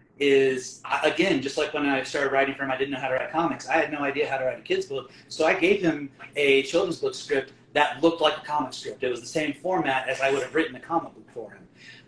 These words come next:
um, it, which is basically page one, here's the page descriptor,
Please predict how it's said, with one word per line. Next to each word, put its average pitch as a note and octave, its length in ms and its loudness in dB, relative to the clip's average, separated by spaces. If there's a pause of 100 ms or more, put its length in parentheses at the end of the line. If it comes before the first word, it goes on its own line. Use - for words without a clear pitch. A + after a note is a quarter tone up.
(140)
um, A2+ 500 -2
it, C3 220 -4
which C#3 180 0
is C3 100 -8
basically C3 760 0 (140)
page D#3 300 4
one, C#3+ 340 2 (220)
here's D3 340 2
the - 80 -10
page C#3 320 0
descriptor, C3+ 600 0